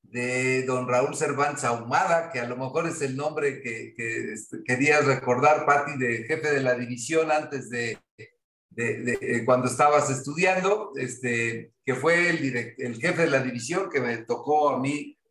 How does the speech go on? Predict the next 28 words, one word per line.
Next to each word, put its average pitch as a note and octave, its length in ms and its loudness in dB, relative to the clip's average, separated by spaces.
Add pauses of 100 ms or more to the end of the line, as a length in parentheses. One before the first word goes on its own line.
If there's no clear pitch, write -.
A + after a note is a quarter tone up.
como B2 260 -2
director B2 480 -2
cuando A#2+ 220 -2
estudié B2 260 -4
el C3+ 80 -2
doctorado. C3+ 680 -2 (440)
Y D3 200 -10
la D#3 120 4
verdad G#3+ 440 2
es A#3 120 -4
que F3 540 -4 (220)
creo F3+ 360 0
que C#3+ 320 2
ha C#3 140 2
sido D#3+ 560 -2
muy D#3 280 -6
enriquecedora C3 840 -2
esta B2 240 -2
charla B2 500 2 (140)
y, B2+ 320 -6
y A#2+ 100 -10
creo D#3 240 2
que D3 120 -2
puede D3 680 -2
ilustrar C#3 580 0
muy F#3 280 -2
bien C3 420 -2
sobre A#2 640 -4